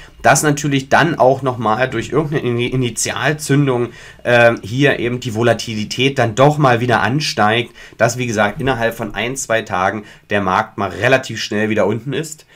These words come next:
ja, oder weiter unten ist oder eben auch dieses Aufwärts-Setup eben eintritt. Somit ist der Bereich zwölf sechzehn fünfzig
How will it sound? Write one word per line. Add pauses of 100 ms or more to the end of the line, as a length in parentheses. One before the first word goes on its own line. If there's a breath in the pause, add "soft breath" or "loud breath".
(180 loud breath)
ja,
oder
weiter
unten
ist
oder
eben
auch
dieses
Aufwärts-Setup
eben
eintritt.
Somit
ist
der
Bereich
zwölf
sechzehn
fünfzig